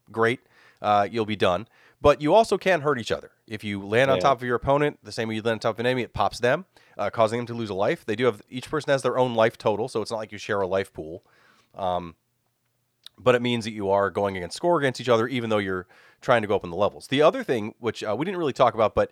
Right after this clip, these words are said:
Speaker 1: there are different kinds of waves of levels, not like through the selectors, but as you play through a regular game. So the standard level,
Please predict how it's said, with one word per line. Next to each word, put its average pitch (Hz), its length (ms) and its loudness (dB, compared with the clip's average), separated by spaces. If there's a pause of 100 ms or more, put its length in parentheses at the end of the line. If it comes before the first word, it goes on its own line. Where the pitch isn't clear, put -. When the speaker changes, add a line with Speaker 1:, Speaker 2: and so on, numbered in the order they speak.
(440)
Speaker 1:
there 135 180 4
are 131 140 6
different 185 380 -4
kinds 135 440 -4 (120)
of 107 480 -6
waves 104 520 0
of 87 120 -4
levels, 92 400 -2
not 117 160 2
like 131 240 -2 (120)
through 127 140 -4
the 107 60 -4
selectors, 110 440 0
but 104 120 -4
as 104 180 0
you 104 80 -12
play 107 180 2
through 104 160 -6
a 92 60 -2
regular 90 320 -2
game. 76 300 -6
So 95 320 -2 (320)
the 139 100 0
standard 196 480 2
level, 123 380 4